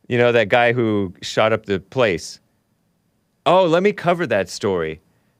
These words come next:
Speaking of the, this Italian guy. Um, okay, so, uh, and by the way, don't gossip, guys.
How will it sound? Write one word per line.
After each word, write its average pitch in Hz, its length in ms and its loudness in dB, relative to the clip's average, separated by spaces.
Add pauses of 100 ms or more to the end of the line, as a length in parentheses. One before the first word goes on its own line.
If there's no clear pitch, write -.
(120)
Speaking 131 420 -2
of 120 240 0
the, 117 480 0
this 120 320 -2
Italian 131 720 -2
guy. 80 420 -4 (1000)
Um, 104 800 0 (600)
okay, 135 320 -2
so, 120 440 0
uh, 110 420 0 (2000)
and 117 160 -2
by 151 160 2
the 156 80 2
way, 147 100 2
don't 151 240 -2
gossip, 117 400 -2
guys. 76 440 -6